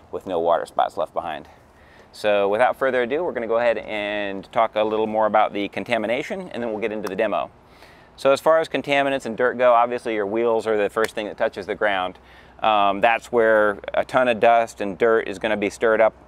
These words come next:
you know, wherever you go, especially on dirtier roads. Um, tar is gonna get spit up on there sometimes, but the biggest contaminant that you really have to worry about is brake dust. Um, obviously you have two pieces of steel hitting each other, and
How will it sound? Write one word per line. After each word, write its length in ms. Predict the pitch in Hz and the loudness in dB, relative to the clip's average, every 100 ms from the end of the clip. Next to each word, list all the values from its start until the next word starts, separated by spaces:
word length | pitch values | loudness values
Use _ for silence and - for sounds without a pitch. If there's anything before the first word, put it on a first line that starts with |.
| - | -16
you 120 | - | -8
know, 80 | 101 | -4
wherever 320 | 98 107 110 | 2 4 4
you 140 | 107 98 | 0 0
go, 180 | 120 120 | 2 2
especially 380 | - 110 - | 2 -4 -2
on 120 | 101 101 | -4 -2
dirtier 320 | 107 101 101 | -2 0 0
roads. 460 | 110 120 120 - - - - - | 2 2 0 -4 -20 -20 -20 -12
Um, 360 | - 101 95 90 | 0 2 2 0
tar 340 | - 120 117 113 | 2 4 6 2
is 80 | |
gonna 180 | 107 113 | 0 -4
get 140 | 107 - | -4 -4
spit 200 | - 117 | 0 2
up 140 | 113 | 4
on 100 | 117 | 2
there 120 | 113 | 0
sometimes, 640 | 113 117 120 113 113 113 - - - | -2 -4 0 0 0 -4 -14 -20 -14
but 140 | - 107 | -6 -4
the 60 | |
biggest 360 | 110 139 127 - | 0 0 0 -4
contaminant 640 | 135 123 120 117 113 113 - - | -6 -6 -4 -4 -4 -6 -8 -14
that 120 | - 95 | -6 -4
you 140 | 110 | -2
really 160 | 110 110 | 2 2
have 140 | 113 | 2
to 60 | 104 | 2
worry 160 | 107 | 0
about 280 | 101 104 95 | 4 4 4
is 240 | 90 95 | 0 -4
brake 300 | 85 110 104 | -2 -2 0
dust. 320 | 101 71 - - - - - - | -2 -6 -6 -20 -20 -20 -20 -10
Um, 460 | - 98 92 87 87 - | -2 2 2 0 -4 0
obviously 480 | 107 110 - 107 | 0 0 0 2
you 200 | 104 104 | 2 0
have 420 | 104 98 95 90 - | 4 4 4 2 -4
two 300 | 127 120 101 - - | -2 -2 -2 -14 -8
pieces 220 | 131 104 | -8 -6
of 80 | 104 | -8
steel 340 | - 135 131 131 | -6 -2 0 2
hitting 240 | 131 131 | 0 -4
each 180 | 127 - | -6 -2
other, 360 | 131 131 131 - - - - | -2 0 -2 -4 -20 -20 -12
and 500 | - 110 101 98 95 | -4 0 0 0 -2